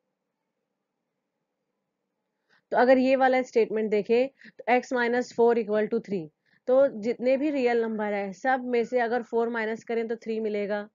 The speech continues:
नहीं, है ना। यानी हमें इस statement को, इस open sentence को अगर quantified statement बनाना है तो universal एक्स-, quantifier का यूज़ नहीं होगा,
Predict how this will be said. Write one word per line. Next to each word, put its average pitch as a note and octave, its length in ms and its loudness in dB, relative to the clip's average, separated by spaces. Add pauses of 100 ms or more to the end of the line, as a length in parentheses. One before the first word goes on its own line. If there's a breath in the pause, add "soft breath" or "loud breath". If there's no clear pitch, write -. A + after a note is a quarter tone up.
(160)
नहीं, F#3 360 -8 (360)
है A#3 80 -4
ना। B3+ 140 -8 (300 loud breath)
यानी A#3+ 260 0
हमें B3 400 0 (300)
इस C#4 240 2 (120)
statement G3+ 600 -2
को, G#3 140 -4
इस B3 240 -4 (120)
open G#3 300 -2
sentence G3 440 -6
को A3 100 -6
अगर G#3 280 -2
quantified G#3 600 -4
statement G#3 460 -6
बनाना F3+ 360 -6
है G#3+ 200 -8 (320 soft breath)
तो B3 60 -4
universal A3 600 -2
एक्स-, F3+ 340 -6
quantifier G3 500 -4
का G#3+ 100 -6
यूज़ G3+ 340 -2
नहीं F3 280 -6
होगा, D3+ 320 -12